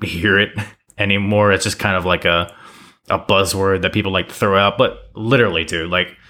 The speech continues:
as somebody who's watching wrestling in multiple different timelines right now, like, I'm watching the Attitude Era stuff and even, like, the mid nineties stuff,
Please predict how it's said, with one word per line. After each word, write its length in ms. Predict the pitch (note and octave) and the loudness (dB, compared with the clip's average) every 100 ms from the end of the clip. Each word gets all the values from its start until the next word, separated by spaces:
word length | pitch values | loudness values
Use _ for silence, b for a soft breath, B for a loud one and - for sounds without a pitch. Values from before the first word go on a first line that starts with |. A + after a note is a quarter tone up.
| B B2+ | B -4
as 140 | A#2 | 0
somebody 460 | - D#3+ D#3+ D#3 C3 | 2 4 4 6 4
who's 220 | A2+ G#2+ | 2 0
watching 440 | G2 G#2+ G#2 A2+ | 2 2 2 0
wrestling 520 | F#2+ F#2+ - G#2 G2 | 2 0 2 2 2
in 280 | F#2+ F2 E2 - | 0 -6 -8 -8
multiple 500 | A2+ G#2+ G2+ G#2 G2+ | -4 -4 -4 -6 -4
different 300 | G2+ - - | -6 -6 -6
timelines 560 | - F#2 F#2+ F#2+ G2+ G2+ | -2 0 0 -2 -2 0
right 160 | G2+ | 0
now, 340 | F#2+ F#2 F#2+ - B B B | -2 -4 -6 -10 B B B
like, 160 | B2 B2+ | 0 2
I'm 140 | C3+ | 4
watching 340 | D3 C#3+ C#3 A#2 | 2 2 2 2
the 80 | |
Attitude 380 | G#2+ G#2+ G2 G2 | 4 2 0 -2
Era 200 | E2+ D2+ | -2 -4
stuff 400 | - - D#2 - | -6 -4 -4 -4
and 300 | - F2+ F2 | -8 -8 -6
even, 220 | A#2 G#2+ G2 | -2 0 -2
like, 140 | F#2 | -2
the 60 | G2 | -2
mid 200 | G2+ G2+ | 0 2
nineties 400 | G2 F2 F2 - | 0 -2 -6 -6
stuff, 400 | F2 D#2 - | -6 -6 -8